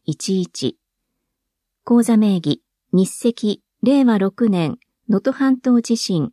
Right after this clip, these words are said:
災害義援金。窓口では振り込み手数料が免除されます。お問い合わせ、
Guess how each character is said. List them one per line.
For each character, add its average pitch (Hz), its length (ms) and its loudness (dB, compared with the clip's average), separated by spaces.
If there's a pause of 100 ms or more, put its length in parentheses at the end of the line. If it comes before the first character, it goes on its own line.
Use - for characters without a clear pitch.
災 220 300 0
害 214 240 0
義 185 180 -2
援 180 180 2
金。 151 360 -2 (800)
窓 226 240 2
口 254 220 0
で 208 120 0
は 185 200 -2 (100)
振 - 140 -2
り 233 100 2
込 240 120 0
み 233 120 4
手 226 100 -4
数 240 240 2
料 190 220 0
が 156 300 -2
免 196 180 2
除 170 100 -4
さ 156 140 -10
れ 143 120 -6
ま 139 120 -2
す。 - 220 -12 (560)
お 190 80 -2
問 269 240 4
い 240 40 6
合 233 60 4
わ 220 140 -2
せ、 - 260 -4